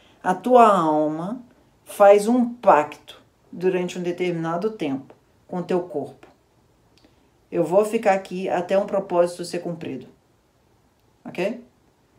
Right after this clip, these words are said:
Então, a alma, dentro da perspectiva da cultura védica, ela tem uma capacidade de se mergulhar na matéria, mas ela não é determinada pela matéria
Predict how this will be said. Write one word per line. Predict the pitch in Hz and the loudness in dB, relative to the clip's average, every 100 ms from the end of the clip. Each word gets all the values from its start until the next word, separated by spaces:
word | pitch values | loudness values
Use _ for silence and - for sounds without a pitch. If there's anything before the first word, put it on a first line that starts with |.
| _ _ _ | _ _ _
Então, | 185 170 247 269 | -10 0 2 2
a | 202 | 2
alma, | 202 196 233 240 175 | 0 2 2 0 -2
dentro | 165 160 156 | -4 -6 -4
da | 151 | -4
perspectiva | 151 - 151 - 143 | -4 -10 -10 -8 -6
da | 143 | -6
cultura | 143 143 143 139 | -6 -6 -8 -6
védica, | 160 190 185 - _ _ _ _ | -4 -4 -6 -14 _ _ _ _
ela | 175 180 | 2 4
tem | 196 196 202 | 4 2 -2
uma | 202 202 | -2 -2
capacidade | 196 196 180 170 175 180 180 | 0 0 0 2 2 2 -2
de | 170 175 | -8 -6
se | 170 - 190 190 | -8 -8 -6 -6
mergulhar | 185 180 185 226 214 214 160 156 220 | -4 -2 2 2 2 2 4 2 0
na | 202 | -4
matéria, | 170 170 151 151 160 | -6 -6 -2 0 -2
mas | 160 160 | -4 -4
ela | 175 185 190 | -2 -2 -2
não | 180 220 226 | -2 -2 -2
é | 180 175 | -2 -2
determinada | 190 190 196 190 180 165 165 | -4 -6 -6 -6 -6 -6 -6
pela | 175 175 | -6 -6
matéria | 180 165 143 - | -6 -6 -6 -8